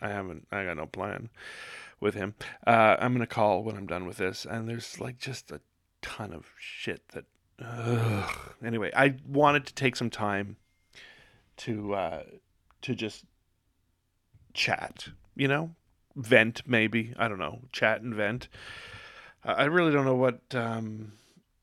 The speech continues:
I'm venting about, but I just feel like talking. Talking ad nauseum about things, about people not returning, uh, messages.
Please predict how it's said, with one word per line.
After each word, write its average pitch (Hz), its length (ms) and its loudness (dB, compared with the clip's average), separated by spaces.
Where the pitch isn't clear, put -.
I'm 113 140 -4
venting 113 360 -4
about, 92 380 0
but 85 200 -4
I 135 60 -2
just 160 220 -8
feel 135 160 0
like 113 240 -2
talking. - 440 -8
Talking 131 400 0
ad 110 200 0
nauseum 92 500 -6
about 80 320 -6
things, 69 400 -12
about 110 300 -4
people 113 260 -6
not 107 220 -8
returning, 73 640 -10
uh, 85 200 -10
messages. 131 720 -8